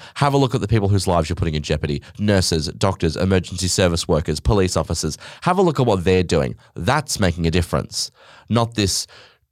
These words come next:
trailer trash version that you think you've got going on 'cause you think you're a big person 'cause you've, "Oh, I've said, I've said the law. I've said, I've downloaded a script from the internet. I found a website that can barely afford their hosting, and I've downloaded that script from them,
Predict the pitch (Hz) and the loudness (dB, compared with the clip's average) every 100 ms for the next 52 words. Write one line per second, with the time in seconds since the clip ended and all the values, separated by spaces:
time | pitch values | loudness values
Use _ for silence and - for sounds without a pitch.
0 | - - 110 104 90 - 107 92 90 90 | -8 0 2 4 2 2 0 2 0 0
1 | 90 92 90 90 82 92 90 95 82 87 | 2 4 4 2 2 0 0 0 0 0
2 | 85 - 85 85 85 85 90 85 90 78 | 0 2 2 4 2 0 -2 -4 -2 0
3 | 82 73 87 - 92 85 - 82 85 82 | 0 0 -2 2 2 2 0 -2 -2 -2
4 | 78 - - - - 110 104 87 - 101 | -2 -4 -20 -8 2 4 4 2 0 -2
5 | 92 - 92 95 - 98 80 87 90 98 | -2 -4 -2 -2 -2 -4 0 2 2 2
6 | 92 80 - - 82 80 90 76 - 98 | 2 2 0 -2 -2 0 -2 -4 -4 -2
7 | 98 95 87 - - 104 - 92 87 98 | 2 2 2 -2 -2 -4 -2 -2 0 -2
8 | 98 98 87 78 - - 107 - 104 92 | -2 0 0 -2 -6 -2 -2 0 0 0
9 | 90 95 90 98 82 92 101 85 98 92 | 2 0 0 -2 -2 -4 -4 -2 0 0
10 | - 95 87 85 95 - - 82 - - | 0 0 0 2 2 0 -4 -4 -4 -10
11 | 80 101 98 92 92 87 85 85 - - | -4 0 0 0 0 0 0 -2 -4 -6
12 | 90 - 85 92 90 | -6 -4 -2 0 0